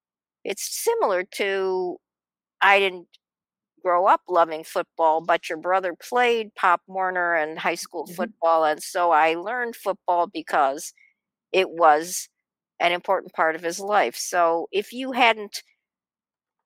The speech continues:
Speaker 1: been a computer person, I probably wouldn't even know how to turn it on.
Speaker 2: Well, look at you. You're doing so
Speaker 1: Hey,
Speaker 2: great,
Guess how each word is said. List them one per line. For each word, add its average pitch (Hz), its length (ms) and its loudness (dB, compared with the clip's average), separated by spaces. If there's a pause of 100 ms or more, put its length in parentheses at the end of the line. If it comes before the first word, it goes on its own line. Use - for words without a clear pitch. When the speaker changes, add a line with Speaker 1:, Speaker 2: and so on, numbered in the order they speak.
(120)
Speaker 1:
been 208 140 0
a 190 80 0
computer 190 500 -6
person, 160 400 -8
I 143 140 -6
probably 175 560 -4
wouldn't 180 240 -6
even 180 180 -6
know 180 140 -2
how 190 120 0
to 170 120 -6
turn 196 260 -10
it 196 120 -4
on. 202 280 -6 (760)
Speaker 2:
Well, 269 140 0
look 285 140 -4
at 320 80 -6
you. 302 420 0 (240)
You're 240 100 2
doing 233 240 2
so 240 220 2
Speaker 1:
Hey, 240 80 4
Speaker 2:
great, 240 300 4